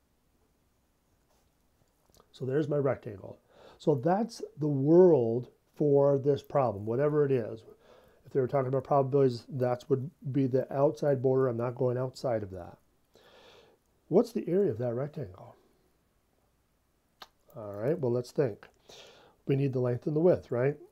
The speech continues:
Well, we already know this dimension, right? There's our point two five.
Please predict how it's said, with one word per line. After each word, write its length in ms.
Well, 180
we 160
already 200
know 680
this 200
dimension, 600
right? 400
There's 280
our 100
point 300
two 180
five. 500